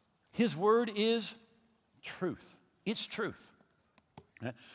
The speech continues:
Now, some people just say, "Well, I just don't have time. I just wish I had time." You don't have time not to be in your Bible. Seriously. You don't have time not to. And first of all, uh, in, in today, all you need to do is get an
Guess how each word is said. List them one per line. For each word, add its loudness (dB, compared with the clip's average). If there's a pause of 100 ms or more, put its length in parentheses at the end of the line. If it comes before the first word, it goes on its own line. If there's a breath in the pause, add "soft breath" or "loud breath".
(300 loud breath)
Now, 8
some 4
people 2
just 2
say, 2
"Well, 2
I 2
just 0
don't 0
have -2
time. -8 (1040 soft breath)
I 2
just -4
wish -4
I -2
had -2
time." -4 (1700)
You 0
don't 2
have 0
time 0
not 0
to -6
be -2
in -4
your -8
Bible. -8 (1040)
Seriously. 0 (1000)
You -2
don't 2
have 4
time 2
not 4
to. -4 (260 loud breath)
And 4
first 0
of -2
all, -2 (360 soft breath)
uh, 4
in, 0
in 0
today, 2
all 2
you -4
need -2
to -6
do -4
is -4
get -2
an -4